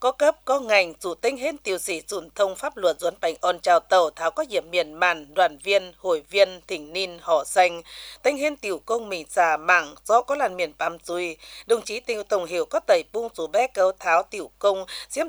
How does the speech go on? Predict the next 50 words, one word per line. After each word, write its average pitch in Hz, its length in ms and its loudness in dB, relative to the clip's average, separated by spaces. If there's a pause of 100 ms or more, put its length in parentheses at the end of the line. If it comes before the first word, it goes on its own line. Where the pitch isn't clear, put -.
chui 185 200 -4
có 285 120 -2
làn 233 240 0
miền 180 220 -6
bám 175 180 2 (120)
chui, 175 300 -6
có - 160 -6
làn 226 240 0
miền 170 280 -4
bé, 190 240 4 (280)
dấu 190 260 6
có 294 120 -2
nhung 185 320 -4
diệm 190 160 0 (360)
chào 175 260 6
hên, 180 480 -2
dấu 180 200 4
mua 220 340 0
chào 214 280 6
bé, 196 280 4
mình 196 300 -10
tải 170 280 4
mái 240 160 -8
thông. 175 360 4 (480)
Dầm 202 200 2
dùn 170 200 -6
nay, 202 260 0 (200)
ban 269 220 0
bành 185 160 0
on 233 200 -2
chào 180 160 2
tàu, 170 400 0
xanh 233 340 0
bé 226 180 0
hạ 175 240 0 (140)
phai 240 280 -4
Bộ 180 340 -2
Giao 202 120 0
thông 196 240 -4
Vận 175 320 0
tải, 160 300 2
nhờ 185 300 0
bằng 170 300 0
khen, 180 280 2 (260)
bun 254 160 -4
y 240 160 -10
tùm 165 240 -8 (100)
xuống, 180 400 -2
nhiệt 175 180 -6
lệnh 165 240 -4